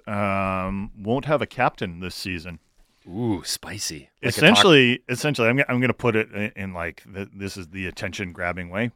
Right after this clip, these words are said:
Speaker 2: Okay.
Speaker 1: Blake Wheeler has been stripped of the captaincy
Speaker 2: I'm glad you went there.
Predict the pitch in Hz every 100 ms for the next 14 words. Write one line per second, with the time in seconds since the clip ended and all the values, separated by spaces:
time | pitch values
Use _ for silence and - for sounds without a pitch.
0 | - 117 156 185 - 117 175 175 110 101
1 | 123 - 120 104 - - 175 175 - -
2 | - _ _ - 113 101 - 127 135 -
3 | 101 117 120 143 127 123 123 95 82